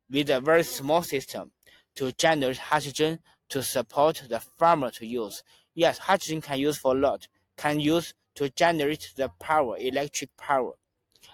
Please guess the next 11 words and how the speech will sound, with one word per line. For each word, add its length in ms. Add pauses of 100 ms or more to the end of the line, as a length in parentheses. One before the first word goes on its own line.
and 200
also 420
can 200
use 200
to 120
burn 300
it 220 (200)
to 140
get 200
the 60
heat. 400